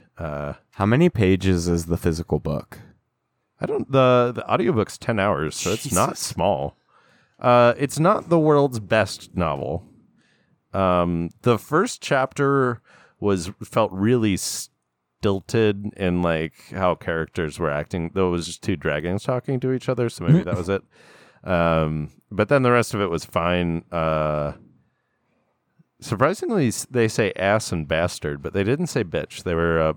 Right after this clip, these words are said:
Speaker 1: about to say son of a bitch, and they got cut off. So I don't know if that crossed their line or something, but ass and bastard were fine. That's weird, but
Speaker 2: You've been listening for three days?
Speaker 1: Yes.
Speaker 2: Ten hours? <laughs>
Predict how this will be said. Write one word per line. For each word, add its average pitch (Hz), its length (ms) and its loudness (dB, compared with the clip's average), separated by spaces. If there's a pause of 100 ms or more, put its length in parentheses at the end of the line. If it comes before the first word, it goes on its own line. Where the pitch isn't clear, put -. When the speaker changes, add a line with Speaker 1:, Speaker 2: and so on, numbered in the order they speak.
Speaker 1:
about 90 300 -2
to - 40 -16
say 92 160 -6
son 87 220 -6
of 76 100 -8
a 73 80 -8
bitch, 71 300 -12
and 71 80 -14
they 69 40 -16
got - 180 -14
cut - 180 -12
off. - 200 -14 (520)
So - 100 -4
I 87 40 2
don't 85 120 0
know 80 100 0
if 71 80 -6
that 78 180 -4
crossed - 360 -4
their 76 140 -4
line 76 240 -4
or 76 80 -6
something, 82 360 -6 (180)
but - 200 -10 (100)
ass 73 240 -10
and 82 100 -12
bastard 78 400 -6
were 85 120 -4
fine. 95 240 -6 (440)
That's - 180 -16
weird, 73 240 -8 (420)
but - 140 -18 (760)
Speaker 2:
You've 110 220 -2
been 117 160 4
listening 117 400 2
for 107 140 0
three 101 340 2
days? 127 760 0 (140)
Speaker 1:
Yes. - 240 -10 (680)
Speaker 2:
Ten 110 220 4
hours? 110 600 2
<laughs> - 60 -20